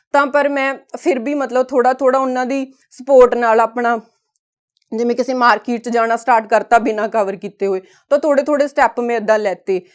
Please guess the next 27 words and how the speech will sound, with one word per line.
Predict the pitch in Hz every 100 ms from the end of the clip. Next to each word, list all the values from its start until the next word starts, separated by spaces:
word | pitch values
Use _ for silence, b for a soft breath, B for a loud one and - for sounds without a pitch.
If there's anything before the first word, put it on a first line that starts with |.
| b b
ਫਿਰ | 311 302
ਇਸ | 294 302
ਤੋਂ | 311
ਬਾਅਦ | 269 269 294
ਮੈਨੂੰ | 302 294
ਇੱਕ | 285
ਫਰਿਸ਼ਤੇ | 285 277 269 277 269
ਦੀ | 277
ਤਰ੍ਹਾਂ | 262 269
ਇਨਸਾਨ | 269 277 226 240
ਮਿਲਦੇ | 247 226 214 240
ਨੇ। | 262
ਮੈਂ, | 247 269 277
ਅਹ, | 277 247 247
ਸੈਕਟਰ | 247 262 285
ਸਤਾਰਾਂ | 277 294 240 247
ਦੇ | 262
ਵਿੱਚ | 269 269
ਜਾ | 269 226 190
ਰਹੀ | 240 285
ਸੀ | 320 370
ਤੇ | - 302
ਮੇਰੇ, | 277 269 269 277 247
ਅਹ, | 240 240
ਬਾਲ | 214 233 233
ਖੁੱਲ੍ਹ | - 196 185
ਗਏ | 196